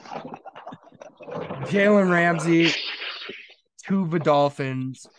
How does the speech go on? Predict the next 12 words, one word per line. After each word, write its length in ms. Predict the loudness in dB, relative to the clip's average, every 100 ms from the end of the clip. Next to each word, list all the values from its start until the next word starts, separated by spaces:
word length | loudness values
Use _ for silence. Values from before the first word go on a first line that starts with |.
| _ _ _ -20 _ _ _ _ _ _ _
I'll 200 | 2 4
just 280 | 4 2 0
say 240 | 0 -2 0
this. 600 | -2 -4 -4 -12 -20 -20 _ _ _ _ _ _ _ _ _ _
I 160 | 2 4
really 460 | 4 4 4 2
hope 320 | 2 0 -2 -6
Patrick 440 | -6 -6 -8 -10
Surtain 800 | -8 -6 -4 -2 0 0 -2 -8 _ _ _ _ -6
doesn't 400 | 0 2 2 2
get 260 | 0 0
angry 600 | -2 -2 0 0 0 -4